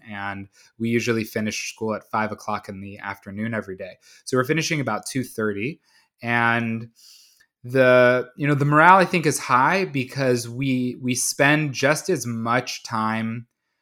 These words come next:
I, I think if you, if you really look at it cumulatively, just as much time focusing on the social emotional well-being of students and, and their struggles and, and having, you know, that empathy lens for, you know, are there, are there, you know,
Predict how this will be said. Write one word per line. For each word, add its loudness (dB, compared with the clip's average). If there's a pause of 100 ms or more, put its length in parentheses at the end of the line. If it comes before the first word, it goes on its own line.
(260)
I, -4
I 6
think -2
if -8
you, -4
if -8
you -4
really 4
look 0
at 0
it -10
cumulatively, -6 (440)
just 2
as -2
much 0
time 0
focusing -2
on -2
the -10
social -4
emotional -6 (320)
well-being 0
of -6
students -2 (100)
and, -6
and -8
their -2
struggles 0
and, -6
and -10
having, 0 (220)
you -2
know, 0
that 2
empathy -2
lens 0
for, -2 (220)
you -8
know, -2
are 0
there, -2 (220)
are -2
there, -2
you -8
know, -8